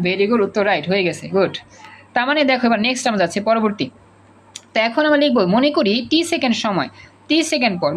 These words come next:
মনে করি যাত্রা শুরুর টি সেকেন্ড সময় পর বাস দুটির বেগ সমান হবে। এখন আমরা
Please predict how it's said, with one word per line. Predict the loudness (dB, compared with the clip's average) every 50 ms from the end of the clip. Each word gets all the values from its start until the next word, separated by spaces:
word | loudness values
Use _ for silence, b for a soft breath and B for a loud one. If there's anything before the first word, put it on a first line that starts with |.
| 0
মনে | 2 2 2 2
করি | 2 2 2 2 2
যাত্রা | 0 -2 -2 -2 0 0 0 2
শুরুর | 2 2 4 4 2 2 0 -2
টি | 0 0 0 0 0 0
সেকেন্ড | 0 0 0 0 -2 -2 0 -2
সময় | 0 0 0 0 2 0
পর | 0 0 0 0
বাস | -2 0 -2 -2
দুটির | 0 0 2 2
বেগ | 2 -2 -2 -2 -4
সমান | -2 0 0 0 0
হবে। | -2 -4 -6 -10 -18 -20 -20 B B B B B B B B B B -6 -6
এখন | -2 0 0 0 2 0 -2 -2 -2
আমরা | -2 0 2 2 2